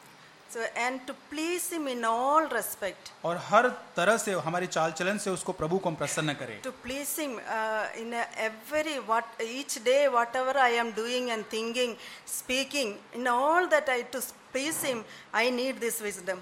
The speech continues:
Speaker 2: और प्रतिदिन परमेश्वर को प्रसन्न करना है मेरे देखने, मेरे बोलने में, सोचने के अंदर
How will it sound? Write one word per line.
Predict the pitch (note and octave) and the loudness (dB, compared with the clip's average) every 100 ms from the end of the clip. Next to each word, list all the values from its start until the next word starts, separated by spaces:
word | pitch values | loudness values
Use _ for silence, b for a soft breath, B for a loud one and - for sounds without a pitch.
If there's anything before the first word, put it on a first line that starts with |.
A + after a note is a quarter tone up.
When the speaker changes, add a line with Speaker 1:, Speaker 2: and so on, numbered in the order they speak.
| - B B - | -10 B B -4
Speaker 2:
और | F3 | -2
प्रतिदिन | - F#3 A#3+ G#3 A#3 | -2 -4 -4 -2 0
परमेश्वर | A3 F3 G#3 G#3+ A3 | 2 2 0 0 0
को | G3+ | 0
प्रसन्न | F3+ - G3+ G3+ | 0 2 2 2
करना | F#3 F#3+ | 2 2
है | G3 | 2
मेरे | F#3+ F3+ | 2 0
देखने, | D3+ E3+ A3+ - B E3 | -2 -4 -4 -8 B 2
मेरे | F3+ | 2
बोलने | E3 F#3+ G3+ | 6 6 6
में, | G3 F#3 | 4 2
सोचने | - F#3 G#3 G#3 | 2 0 0 -2
के | G3+ | 0
अंदर | F3+ F3 F3+ | 0 2 0